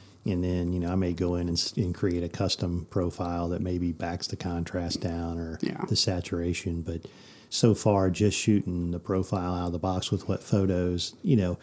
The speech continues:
Speaker 2: Mm-hmm.
Speaker 1: nothing glaringly stands out, right?
Speaker 2: Right.
Speaker 1: I mean, they're, it's good enough. It's, it's really good, you know.
Speaker 2: Mm-hmm.
Speaker 1: So, um, and, and I believe also depends on how you creatively edit your photos.
Speaker 2: Yeah.
Speaker 1: You know, if, if,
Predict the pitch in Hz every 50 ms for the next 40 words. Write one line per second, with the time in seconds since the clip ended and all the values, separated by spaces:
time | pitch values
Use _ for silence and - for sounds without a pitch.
0 | - - 120 113 110 107 98 - 151 135 135 135 127 - 113 104 92 90 82 -
1 | - - _ - - _ _ _ _ _ _ _ _ _ _ _ - 117 104 92
2 | 107 110 107 104 101 98 92 92 85 85 78 - - - 98 87 85 80 80 92
3 | 82 71 - - - 73 76 78 - - 131 - - - 139 107 101 98 95 98
4 | 98 98 107 - 107 92 - - 110 98 87 92 87 - - 123 113 104 - -
5 | - - - 117 98 - - 107 104 98 85 78 80 95 87 78 62 - - -
6 | - _ 147 117 92 92 123 104 92 107 104 95 87 85 85 - - - - -
7 | - - - - - - - - - - 104 95 92 95 - 170 160 156 165 160
8 | 156 147 151 147 131 120 113 110 104 107 107 104 101 - - 107 98 95 90 107
9 | - - 131 131 120 117 110 104 101 87 104 110 107 98 101 98 92 - - 110
10 | 101 101 107 104 98 101 101 98 92 95 104 117 - 123 113 110 - 123 120 120
11 | 120 123 127 127 123 - - - - - 165 - - - - - - - - -
12 | - - - - - - - - 127 107 98 90 85 92 95 90 82 - 135 120
13 | - - -